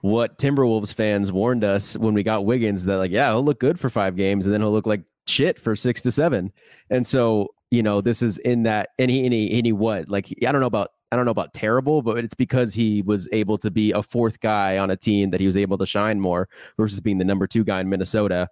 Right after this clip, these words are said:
But there's still, like, you could tell, like, bef-, pre All-Star break, when Wiggins was selected as a starter, like, he was playing awesome. And then he gets selected as a starter, and then he kinda goes in his slump, like,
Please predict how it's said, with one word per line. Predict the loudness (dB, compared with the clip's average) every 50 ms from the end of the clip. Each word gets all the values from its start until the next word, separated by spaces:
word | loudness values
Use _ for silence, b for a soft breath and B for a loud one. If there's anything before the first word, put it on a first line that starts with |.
| b b b b b b
But | -2 0 0
there's | 0 -2 -2
still, | -4 -2 0 2 2 2 2
like, | 0 0 0 0
you | 0
could | 0 -2 -2 -2
tell, | -2 -2 0 0 0
like, | 0 0 -2 -2 -4 _ _ _ _ _ _ _ _ _ -6
bef-, | -6 -6 _
pre | -4 0 2 4 4 4
All-Star | 2 0 0 0 0 0 2
break, | 2 2 2 2 2 0 -2 -8 -20 _ _ _ _ _ _ _ _ _ _ _ _ _ _ _ _ _ 0
when | 0 0 2
Wiggins | 2 0 2 2 0 0 0
was | -2 -2
selected | 0 -2 0 0 0 0 0 0 2
as | 0 0 -2
a | -4
starter, | -4 -2 0 0 2 2 2 0 0 -4 _ -4
like, | -4 -2 0
he | 0 0
was | 0 0 -4 -4
playing | -4 -2 -2 -2 -2 -4
awesome. | -2 -2 0 -2 -2 -2 -2 -4 -2 -2
And | 0 2 2
then | 2 2
he | 2
gets | 0 -2 -4 -6
selected | -8 -4 -2 -2 -2 0 0 -2
as | -2 -2
a | -4
starter, | -4 0 2 2 2 2 2
and | 0 0
then | 0 -2
he |
kinda | -2 -2 -2 -2 0
goes | 0 0 0 0 0
in | 0
his | -2 -2 -2
slump, | -2 -2 0 0 -2 -2 -6 _ _ _ _ _ -4
like, | -4 -4